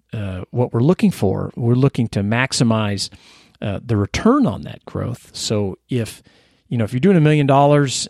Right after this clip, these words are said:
uh, and you do, you know, a, a, a million two five and you didn't make any extra money, is it worth doing that extra business? So, you, you know, you, you can get, get some, some insight into that and talk with them. Uh, again, you wanna keep it simple. You gotta remember that,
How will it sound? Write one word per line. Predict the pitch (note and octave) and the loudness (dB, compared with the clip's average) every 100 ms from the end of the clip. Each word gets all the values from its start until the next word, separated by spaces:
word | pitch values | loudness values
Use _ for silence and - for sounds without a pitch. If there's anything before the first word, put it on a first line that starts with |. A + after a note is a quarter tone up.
| _ | _
uh, | A2 G2+ F#2 F2+ - _ | -8 -8 -8 -12 -14 _
and | A#2+ A#2 | -8 -4
you | |
do, | B2+ C3 A#2+ - - | 0 0 -2 -12 -10
you | A2 | -8
know, | F#2+ F#2 _ _ _ | -6 -10 _ _ _
a, | - G#2 - | -12 -12 -12
a, | - - - - - | -16 -14 -18 -20 -18
a | B2+ | -12
million | A2 B2+ B2+ A#2+ - | -4 0 0 -2 -4
two | C#3+ | -4
five | B2+ C#3 E3+ D3 B2+ | -2 0 2 2 0
and | A#2 | 0
you | A#2+ | 0
didn't | B2 | 0
make | A#2+ A#2+ | -2 -2
any | B2 A#2 | -4 -4
extra | - G#2 | -4 -4
money, | G#2+ F#3 G#2+ G#2+ _ _ _ _ _ _ _ _ _ _ | -2 0 -2 -4 _ _ _ _ _ _ _ _ _ _
is | A#2+ | -6
it | B2 | -2
worth | B2 E3+ - | 2 2 2
doing | A#2+ A2 | 0 0
that | G#2 | -4
extra | G2 - G2+ | -8 -8 -4
business? | - E3+ G2+ - | -4 -4 -8 -8
So, | A#2 | -8
you, | G2+ - | -8 -8
you | A2 | -8
know, | G2 | -8
you, | A#2 - | -12 -12
you | C3+ | -8
can | C3+ | -6
get, | - - - | -6 -12 -20
get | - - | -20 -10
some, | A2 G#2 | -8 -8
some | - A2 | -2 0
insight | B2 - G#2 F#2 | 0 2 0 0
into | G2 | -2
that | G2 | -2
and | G#2+ | 0
talk | G#2 G2 | 0 0
with | G2+ | 0
them. | F#2+ G2+ - - - - - _ _ | -2 -4 -8 -20 -20 -20 -20 _ _
Uh, | A2 G#2+ | -8 -6
again, | C#3+ D#3+ D#3+ | 0 2 4
you | |
wanna | D#3 D3 | 2 2
keep | G3+ F3+ | -2 -2
it | - | -2
simple. | - G#3 G#3 C4 C4 - | 0 2 2 2 0 -2
You | D#3 | 2
gotta | E3 | 4
remember | D#3 D#3+ F#3 D#3+ | 4 2 2 2
that, | B2 A2+ | 0 -4